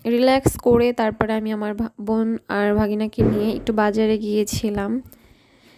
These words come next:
কিছু কেনাকাটা করার জন্য। তো তোমরা পুরো ভিডিওটা দেখো, আশা করি খুব ভালো লাগবে।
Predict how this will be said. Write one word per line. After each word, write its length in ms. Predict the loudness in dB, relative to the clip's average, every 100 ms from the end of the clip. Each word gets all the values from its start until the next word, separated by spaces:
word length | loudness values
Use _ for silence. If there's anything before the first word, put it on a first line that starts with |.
| _ -20 -20 _ -4
কিছু 220 | -2 0
কেনাকাটা 420 | 0 0 -4 -6
করার 360 | -2 0 0 -2
জন্য। 440 | -2 -2 -2 -4
তো 140 | -2 0
তোমরা 220 | 0 0
পুরো 320 | 0 2 2
ভিডিওটা 520 | 2 -2 -2 -4 -6
দেখো, 640 | -6 -4 -4 -4 -8 -4 -4
আশা 240 | -4 -4
করি 240 | -2 -2
খুব 280 | -2 -4 -2
ভালো 300 | 0 2 2
লাগবে। 460 | 0 -4 -4 -2